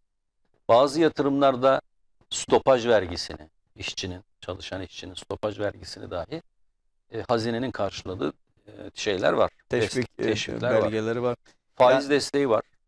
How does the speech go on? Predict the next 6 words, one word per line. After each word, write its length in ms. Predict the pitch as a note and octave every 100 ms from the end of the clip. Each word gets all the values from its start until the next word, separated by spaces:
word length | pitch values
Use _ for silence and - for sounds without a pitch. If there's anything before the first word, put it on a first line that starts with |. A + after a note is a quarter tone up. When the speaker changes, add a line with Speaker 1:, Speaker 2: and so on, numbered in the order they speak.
| _ -
Speaker 1:
Mesela 400 | G#2+ - G#2 G2
yatırımlarda, 760 | A2 - G#2 G2+ F#2+ F#2 B2 - _ _ _ _ _ -
e, 40 | G#2 G#2 G2+ G2 G2 G2 G2 G2+
bölgesine 520 | A2 A2 A2 G#2+ B2 A#2
göre 260 | G#2+ G2+
değişiyor 600 | G#2 G2+ - - G2 A#2+